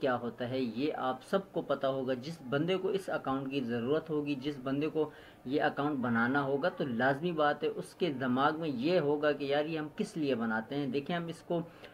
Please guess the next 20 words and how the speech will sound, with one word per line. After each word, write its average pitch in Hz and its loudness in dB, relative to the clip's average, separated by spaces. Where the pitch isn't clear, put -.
बहुत 139 0
सी 190 0
मुख्तलिफ 147 2
तरीक़ों 139 0
के 135 -2
लिए 127 0
इस्तेमाल 113 0
करते 113 -2
हैं। 139 -6
कोई 143 -2
अपनी 127 0
वेबसाइट 131 -2
के 131 -2
व्यूज़ 127 -2
के 135 -4
लिए, 127 0
कोई 131 0
अपने 127 -2
एडसन 151 -4
के, 139 0